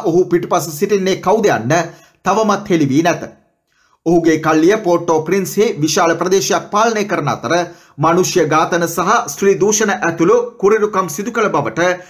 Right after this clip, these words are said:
මානව හිමිකම් සංවිධාන චෝදනා කරයි.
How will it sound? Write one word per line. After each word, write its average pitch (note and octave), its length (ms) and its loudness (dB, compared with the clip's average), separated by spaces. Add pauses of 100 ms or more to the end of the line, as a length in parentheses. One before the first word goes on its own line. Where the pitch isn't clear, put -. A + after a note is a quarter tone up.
(180)
මානව G3 360 2
හිමිකම් G#3 400 -2
සංවිධාන F3+ 540 -2
චෝදනා B2+ 420 0
කරයි. C#3+ 280 -2